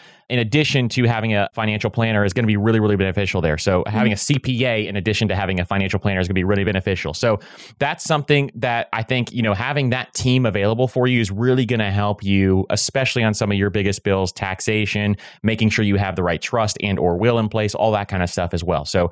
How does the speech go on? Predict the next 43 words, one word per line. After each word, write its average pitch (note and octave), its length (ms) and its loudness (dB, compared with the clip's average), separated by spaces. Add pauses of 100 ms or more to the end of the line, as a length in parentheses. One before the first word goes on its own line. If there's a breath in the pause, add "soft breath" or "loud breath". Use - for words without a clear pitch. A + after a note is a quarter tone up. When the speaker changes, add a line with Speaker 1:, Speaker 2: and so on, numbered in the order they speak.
(320 loud breath)
Speaker 1:
really, C#3 260 2
really A2+ 380 2
great G#2+ 240 2
answer G2 260 2
there. F#2 120 4
I F2+ 80 0
think F2 120 -2
that's F#2 160 -2
perfect. E2 440 -4 (200)
Now, C3 100 0
I C3+ 60 0
wanna G3+ 180 2
shift F#3 220 0
gears D3+ 240 2
to C3 260 2
a A#2+ 100 2
couple C3 300 0
of A2+ 60 0
different A#2 240 0
questions A#2 300 0
that A2 100 2
we G#2+ 80 0
love G#2+ 240 0
to G#2+ 120 0
ask G#2 280 -4
some A2 180 2
of F#2+ 80 0
our F#2+ 160 0
guests G#2 300 -4
that G2 280 -2
some D#3 160 0
of D#3+ 40 2
these D3 160 2
go B2 160 4
deeper G#3 360 2
and F3+ 80 2
then B2+ 120 2
some D3 140 0
of C3 40 2
these A#2+ 160 2
are A2 80 2
fun. F#2 320 -2
So F#2+ 300 2